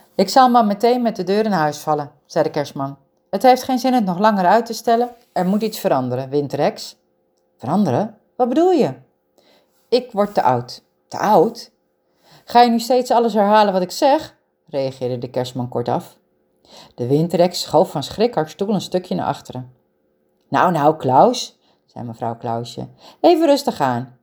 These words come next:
Ik weet dat je gespannen bent, maar je jaagt de winterheks zo de stuipen op haar lijf." De kerstman bromde wat en begon toen opnieuw.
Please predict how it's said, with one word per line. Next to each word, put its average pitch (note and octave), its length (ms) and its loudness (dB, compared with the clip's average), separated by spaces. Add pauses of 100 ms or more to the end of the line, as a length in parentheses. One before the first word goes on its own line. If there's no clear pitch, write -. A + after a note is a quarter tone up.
Ik A#3+ 140 -6
weet E4+ 200 2
dat G3+ 120 -4
je - 80 -4
gespannen C#4 460 0
bent, C#4 340 -2
maar D#4 120 2
je A#3 100 2
jaagt A3+ 280 4
de D#3 60 -8
winterheks F#3 520 0
zo E3+ 140 0
de C3+ 60 -4
stuipen F3+ 420 2
op B2+ 80 -14
haar C#3 120 -2
lijf." D#4 440 2 (1300)
De - 120 -20
kerstman B2+ 440 -2
bromde C#3+ 320 0
wat C#3 340 0
en B2 140 -12
begon A#2+ 260 -8
toen B2+ 180 -8
opnieuw. A#2+ 380 -8